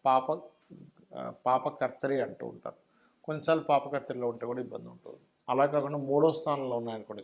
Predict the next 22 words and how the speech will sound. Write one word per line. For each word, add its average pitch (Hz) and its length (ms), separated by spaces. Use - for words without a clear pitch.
గ్రహాలు, 101 360
వీళ్ళకి 127 320
విపరీతమైనటువంటి 131 1000
ధైర్యం 113 380
ఉంటూ 113 260
ఉంటుంది, - 280
తొందరగా 147 540
స్టెప్ - 300
వేస్తారు. 113 460
ఒక - 180
ప్లేస్లో 143 540
ఉంటే 131 220
వీళ్ళకి 117 260
కలిసి 110 340
రాదు, 113 200
ప్రదేశం 147 580
అనేటువంటిది 135 460
మారుతూ 123 340
ఉండాలి, 113 280
సిబ్లింగ్స్ 131 480
కూడా 127 160
ఎక్కువ - 220